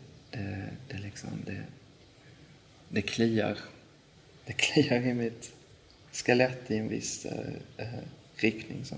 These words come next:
jag tar mig i. Jag utgår från att kanske är det där, eh, mörkret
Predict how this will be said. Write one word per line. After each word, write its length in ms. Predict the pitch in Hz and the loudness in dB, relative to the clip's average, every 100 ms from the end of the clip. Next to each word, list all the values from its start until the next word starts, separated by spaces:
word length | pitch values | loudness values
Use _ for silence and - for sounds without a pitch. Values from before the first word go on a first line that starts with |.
| - | -8
jag 100 | - - - - - - - - | -10 -12 -18 -20 -20 -20 -20 0
tar 120 | 113 | 4
mig 200 | 107 101 - | 4 2 -4
i. 40 | - - - - - - - - - - - - - - - - | -6 -14 -20 -20 -20 -20 -20 -20 -20 -20 -20 -20 -20 -20 -20 -8
Jag 140 | - 98 | -2 -2
utgår 220 | - 98 | -2 -6
från 220 | - - | -4 -4
att 280 | - - - - - - - - - - - - - - - - - | -4 -8 -16 -18 -20 -20 -20 -20 -20 -20 -20 -20 -20 -20 -20 -20 -18
kanske 340 | - 87 92 98 | -2 0 2 0
är 80 | 95 | 0
det 120 | 95 | 0
där, 280 | 95 95 95 | 0 -2 -4
eh, 180 | 98 101 101 - - - - - - - - - - - - - - - - - - | -6 -6 -8 -12 -18 -20 -20 -20 -20 -20 -20 -20 -20 -18 -16 -18 -16 -12 -12 -8 4
mörkret 720 | 101 107 - - - - | 6 6 2 -6 -8 -10